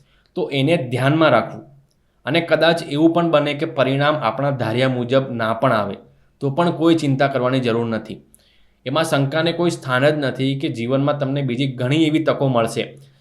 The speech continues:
જેનાથી તમે સફળતા મેળવી શકો. મિત્રો, સારું પરિણામ મેળવવા માટે સખત મહેનત અને પરિશ્રમ સિવાય અન્ય કોઈ પણ વિકલ્પ હોતો નથી. સમય ક્યારે પસાર થઈ જશે એ ખબર પણ નહીં પડે.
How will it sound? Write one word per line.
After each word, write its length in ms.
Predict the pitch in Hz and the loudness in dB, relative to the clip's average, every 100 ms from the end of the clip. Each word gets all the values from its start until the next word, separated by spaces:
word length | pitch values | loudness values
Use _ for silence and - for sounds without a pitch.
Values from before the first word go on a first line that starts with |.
| _ 120 | _ -2
જેનાથી 380 | 127 143 143 | 2 2 2
તમે 260 | 160 131 143 | 0 0 0
સફળતા 500 | 143 120 127 120 139 | -2 -4 -2 0 0
મેળવી 320 | 127 120 127 | 2 0 0
શકો. 380 | 117 104 - - _ _ _ _ _ - | -2 -8 -12 -18 _ _ _ _ _ -10
મિત્રો, 220 | 160 220 | 0 0
સારું 460 | 226 135 123 170 160 | 2 2 2 2 2
પરિણામ 340 | 160 160 160 | 0 0 0
મેળવવા 320 | 151 135 147 | 0 2 2
માટે 340 | 143 135 - 113 | 2 0 -2 -6
સખત 480 | 123 120 - 143 | -6 -6 -6 -4
મહેનત 460 | 139 123 117 143 139 | -4 -2 0 0 0
અને 140 | 127 | -4
પરિશ્રમ 480 | 135 135 123 123 127 | -2 -2 -2 -6 -6
સિવાય 340 | 123 123 120 - - _ _ - | -6 -4 -4 -4 -12 _ _ -8
અન્ય 260 | 117 131 143 | -2 0 0
કોઈ 300 | 139 127 139 | 0 0 0
પણ 240 | 139 143 | 0 0
વિકલ્પ 400 | 131 120 131 123 | -2 0 -2 -2
હોતો 260 | 110 113 120 | -6 -4 -2
નથી. 340 | 120 117 87 _ _ _ _ _ | -2 -4 -12 _ _ _ _ _
સમય 300 | - 120 143 | -6 -2 -2
ક્યારે 340 | 139 123 127 | 2 2 4
પસાર 360 | 147 143 143 143 | 2 2 2 2
થઈ 140 | 139 | 0
જશે 260 | 139 139 147 | -2 -2 -2
એ 180 | 143 143 | -4 -4
ખબર 300 | 123 127 135 | -2 2 2
પણ 160 | 135 | 2
નહીં 200 | 120 110 | 0 -2
પડે. 200 | 107 98 | -4 -8